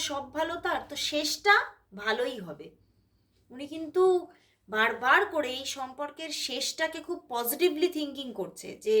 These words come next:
শেষটা ঠিক পজিটিভ হবে, শেষটাতে ঠিক তুমি আমি এক হবই, আমাদের ম্যারেজ কেউ আটকাতে পারবে না। উনি কিন্তু ভীষণ এক্সপেকটেশন রাখছে তোমার আর তার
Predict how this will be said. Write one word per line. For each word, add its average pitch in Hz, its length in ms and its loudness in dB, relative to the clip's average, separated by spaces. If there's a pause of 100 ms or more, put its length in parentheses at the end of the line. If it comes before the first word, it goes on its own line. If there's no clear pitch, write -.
(140)
শেষটা - 480 -6 (120)
ঠিক 359 120 2 (160)
পজিটিভ 233 380 -2 (120)
হবে, 247 220 -2
শেষটাতে 269 560 -4 (120)
ঠিক 339 120 -10 (140)
তুমি 277 280 -8
আমি 285 200 2 (140)
এক 208 120 -6
হবই, 180 360 -4 (680)
আমাদের 285 500 2
ম্যারেজ 262 400 4 (200)
কেউ 302 140 0 (160)
আটকাতে 175 340 -8
পারবে 156 320 -10
না। 185 100 -14 (120)
উনি 254 140 -10
কিন্তু 285 340 -6 (1040)
ভীষণ 320 360 0
এক্সপেকটেশন 277 680 -2 (120)
রাখছে - 320 -6 (960)
তোমার 277 380 4
আর 277 120 2
তার 262 160 0